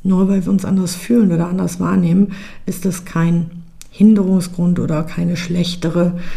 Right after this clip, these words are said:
Persönlichkeit oder Ähnliches. Das sollst du auf jeden Fall wissen. Und deswegen habe ich mal sechs Gründe, ähm, zusammengesammelt, warum Hochsensible häufig Scham oder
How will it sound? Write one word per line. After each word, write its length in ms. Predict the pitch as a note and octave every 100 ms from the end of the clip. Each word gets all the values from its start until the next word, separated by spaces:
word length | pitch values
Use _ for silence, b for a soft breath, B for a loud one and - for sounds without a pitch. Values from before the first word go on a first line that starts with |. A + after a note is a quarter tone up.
| B
Persönlichkeit 880 | - F3+ F3+ E3+ D#3+ - - D#3+ D3+
oder 160 | D3+ C#3
Ähnliches. 560 | C#3 D3 D3 D3 -
Das 220 | - D#3+
sollst 320 | - E3+ - -
du 60 |
auf 140 | F#3 F3
jeden 200 | D#3 D#3
Fall 200 | F#3+ E3
wissen. 260 | D#3 - - - B B B B B B B B B -
Und 160 | F#3
deswegen 280 | G3+ G3 A3+
habe 100 | A3
ich 120 | A3
mal 160 | G3+ F#3+
sechs 320 | G3+ G3 -
Gründe, 560 | E3+ G3+ B3 B3 A#3+ A#3+ - - - - - - - - - - - - - - - - -
ähm, 380 | F3 E3 F3+ F3
zusammengesammelt, 1120 | F3+ E3+ E3 A#3+ A3+ G3 G3 G#3 G3+ G3 - -
warum 480 | F3 E3 E3+ F#3 D3
Hochsensible 840 | G3 F#3+ E3+ E3 E3 D#3+ D#3+ D#3
häufig 380 | D#3+ D#3+ D#3+ -
Scham 320 | - D3+ D3+
oder 320 | C3+ D#3 D3+